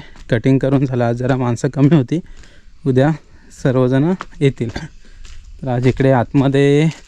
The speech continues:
जे लेवलिंगचं आहे ते लेवलिंगचं वगैरे हे ठोकून झालेलं आहे. आता फक्त त्यावरती प्रॉपर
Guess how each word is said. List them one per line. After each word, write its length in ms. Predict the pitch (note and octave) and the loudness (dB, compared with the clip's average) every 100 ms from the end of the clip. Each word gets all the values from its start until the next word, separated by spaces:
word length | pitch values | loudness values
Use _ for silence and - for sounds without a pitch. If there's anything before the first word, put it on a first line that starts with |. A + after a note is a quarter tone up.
| - | -16
जे 440 | C#3 C3+ B2+ B2+ C#3 C3+ - | -8 -2 2 4 2 -2 -6
लेवलिंगचं 680 | A#2+ A2+ C3 D3 D3 C3+ C#3 | -2 2 2 2 0 0 0
आहे 300 | B2+ A#2+ A#2 - - - _ - | 0 0 -4 -8 -20 -20 _ -16
ते 140 | A3 | -10
लेवलिंगचं 520 | G#3+ F3+ F3 F3+ D#3+ F3 | 0 2 6 4 4 0
वगैरे 300 | E3 E3+ E3+ | 0 0 0
हे 240 | D#3+ D#3+ | 0 -2
ठोकून 500 | - - C3 B2+ D3+ | -4 -2 -2 4 4
झालेलं 340 | C#3 C3+ C#3 | 4 2 0
आहे. 140 | C#3 - - - - - | -2 -8 -18 -20 -18 -10
आता 280 | - C3+ | -4 -2
फक्त 120 | A#2+ C#3+ - | 0 -2 0
त्यावरती 480 | B2+ B2+ A#2+ D#3 | 0 0 0 0
प्रॉपर 720 | F3+ - - - A#2 - C3+ | 0 -4 -14 -6 -6 0 0